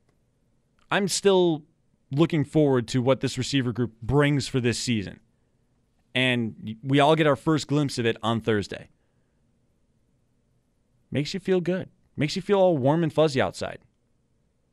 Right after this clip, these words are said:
And inside. Because it's actually warm outside. Bills camp gets started Thursday morning. And by the way,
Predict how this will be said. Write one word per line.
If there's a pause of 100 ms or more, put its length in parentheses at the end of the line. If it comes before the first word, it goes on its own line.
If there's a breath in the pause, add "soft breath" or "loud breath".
(760)
And
inside. (720)
Because
it's
actually
warm
outside. (3500)
Bills
camp (140)
gets
started
Thursday
morning. (1400)
And
by
the
way,